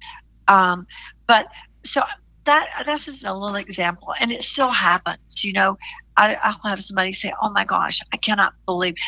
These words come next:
I've got this real problem in my salon. What would, what would you do? Or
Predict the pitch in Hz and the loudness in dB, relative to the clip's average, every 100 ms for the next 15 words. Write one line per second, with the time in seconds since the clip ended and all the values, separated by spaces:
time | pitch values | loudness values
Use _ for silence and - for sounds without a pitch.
0 | - - - 240 - 175 - 180 175 - | -6 -6 0 0 2 0 0 -2 -4 -2
1 | 175 180 175 170 165 - - 170 - - | 0 0 -4 -6 -2 0 0 0 -6 -8
2 | _ _ 247 262 233 - - - - 240 | _ _ -4 -4 -6 -10 -18 -18 -6 -6
3 | 240 220 214 - 170 - 196 | 0 2 2 -2 -8 -2 -2